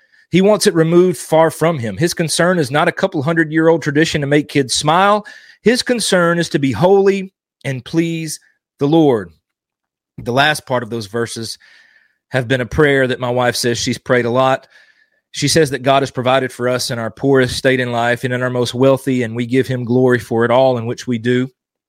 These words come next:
Being super poor doesn't mean you will steal. Being rich doesn't mean that you will forget God. But if you aren't daily being sanctified and not putting faith and trust in God, then in the hard or good times, you may do unthinkable things.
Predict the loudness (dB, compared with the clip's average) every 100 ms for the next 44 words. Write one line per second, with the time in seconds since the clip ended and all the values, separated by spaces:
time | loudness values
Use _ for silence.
0 | _ _ _ _ 0 0 0 -2 -2 -4
1 | 2 4 4 2 -2 -6 -4 -4 -4 -4
2 | 0 2 0 -4 -14 -20 -20 0 0 2
3 | 0 -2 0 -2 -2 -4 -4 -4 0 2
4 | 0 0 0 0 2 2 2 2 -2 -2
5 | 0 0 0 0 2 2 2 -2 -2 -2
6 | -2 -2 0 2 2 2 -2 0 -4 0
7 | 0 0 -2 -4 0 0 -2 -2 2 4
8 | 2 -2 -20 -20 _ _ _ 0 0 -2
9 | 2 2 2 0 2 0 0 -4 -2 -4
10 | -8 -8 -4 0 0 2 0 0 -2 -6
11 | -4 -6 -2 -2 -2 -8